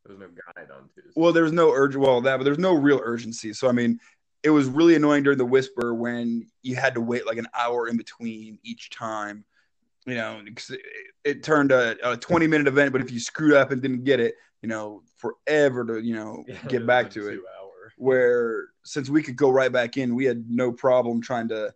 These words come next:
Speaker 2: find all the routes on our own and just explore. And so it took us, like, probably a good four or five times even to finally get to the, well, I think we got to the boss maybe in the third or fourth,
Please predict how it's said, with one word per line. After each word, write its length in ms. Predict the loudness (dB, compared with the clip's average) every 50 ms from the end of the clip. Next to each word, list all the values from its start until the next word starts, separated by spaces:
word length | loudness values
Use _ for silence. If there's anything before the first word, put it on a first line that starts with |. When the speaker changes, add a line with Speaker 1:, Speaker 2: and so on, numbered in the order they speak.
| _ _ _ _ _ _
Speaker 2:
find 420 | _ 0 2 2 2 0 0 0
all 260 | 2 2 2 2 0
the 80 | -2 -4
routes 340 | -2 0 0 0 0 -2 -2
on 120 | -2 -2 -2
our 140 | -4 -4
own 320 | -4 -4 -4 -4 -4 -4 -4
and 100 | -6 -6
just 160 | -10 -14 -14
explore. 540 | -16 -16 -14 _ -4 0 2 2 2 2 2
And 200 | -2 -6 -10 -4
so 140 | 0 2 2
it 140 | 2 2
took 160 | 2 2 4 4
us, 160 | 4 4 4
like, 240 | 2 0 0 0 -6 _ _ _ _ _
probably 280 | 2 4 4 4 4 2
a 40 | 4
good 240 | 4 2 2 2
four 320 | -2 -4 _ 2 4 4 4
or 60 | 2
five 300 | 0 0 0 0 0 -2
times 280 | -2 -2 0 0 0 -2
even 160 | -4 -6 -8
to 60 | -12
finally 300 | -6 _ -4 -2 -2 -4
get 420 | -6 -10 -2 0 0 0 0 -4 _
to 360 | -12 -8 -4 -2 -2 -2 -2
the, 140 | -6 -12 -10 0
well, 380 | 2 4 6 6 4 2 -4 _ _ _ _ _ _ _ -2 0
I 60 | 0
think 100 | 2 2
we 80 | 0
got 300 | 0 2 2 0 0 0
to 80 | -4 -8
the 60 | -10 -6
boss 260 | -6 -6 -6 -6 -8
maybe 140 | -8 -8 -8
in 80 | -10
the 60 | -12
third 200 | -10 -8 -8 -8
or 60 | -8 -12
fourth, 440 | -12 -10 -10 -10 -10 -12 -16 _